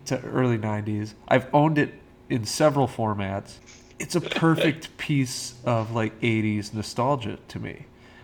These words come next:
Speaker 1: I would rather watch this than almost any of the Friday the thirteenth sequels because those are, like, every Friday the thirteenth movie is the same. It's the same movie. Like, nothing changes from the first one on. And the first one's, like, this really unique thing.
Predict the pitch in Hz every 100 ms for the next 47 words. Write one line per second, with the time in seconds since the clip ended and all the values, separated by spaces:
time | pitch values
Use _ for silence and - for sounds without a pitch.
0 | - 117 143 180 147 131 131 120 117 110
1 | - 113 110 107 - 107 101 113 - -
2 | - 127 120 - - 147 143 156 107 104
3 | - 113 107 101 95 113 - - 160 160
4 | 117 101 110 107 - 110 113 104 - -
5 | - - - - - - 156 165 160 -
6 | 151 139 131 151 180 - 160 147 123 151
7 | - 170 - 117 104 104 101 - 120 95
8 | - - - - - 123 - 117 107 110
9 | 90 - - - - - - - - -
10 | - - - - - 117 117 123 127 131
11 | 113 110 127 120 101 101 - 117 110 -
12 | 120 120 117 - 123 117 107 104 104 143
13 | 135 123 113 110 - - 120 113 110 107
14 | 107 107 - - 151 107 104